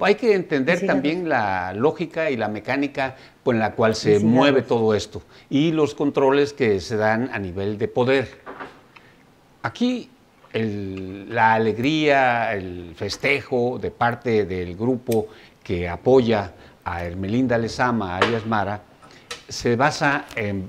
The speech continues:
Speaker 1: varias cuestiones que hay que dejar claras. Primero, que la cuatro T está aliada con las tres G.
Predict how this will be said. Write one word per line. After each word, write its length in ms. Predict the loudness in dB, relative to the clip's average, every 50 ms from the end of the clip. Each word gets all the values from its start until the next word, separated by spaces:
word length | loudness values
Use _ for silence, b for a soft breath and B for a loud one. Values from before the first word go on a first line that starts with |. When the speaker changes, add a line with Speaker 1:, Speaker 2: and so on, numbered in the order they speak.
| -4
Speaker 1:
varias 300 | 0 2 2 2 2 0
cuestiones 440 | 0 -2 -2 0 0 0 0 0 0
que 120 | -2 -2 -2
hay 60 | -2
que 120 | -2 -2
dejar 280 | -4 -4 -4 -6 -6 -6
claras. 520 | -6 -8 -8 -8 -10 -12 -16 -18 -20 -20 -20 b b b b b
Primero, 440 | 0 2 4 4 4 4 2 0 -2
que 120 | -4 -4
la 160 | -2 -2 -2 0
cuatro 320 | 0 0 0 0 -2 -4
T 460 | 0 2 2 2 2 0 -4 -10 -10 -8
está 320 | -8 -8 -6 -2 -2 -2
aliada 500 | 0 0 0 0 0 0 -2 -4 -6 -8 b b b b b b
con 180 | -10 -10 -8 -8
las 200 | -10 -12 -12 -8
tres 340 | -6 -4 -4 -4 -6 -8
G. 140 | -10 -10 -10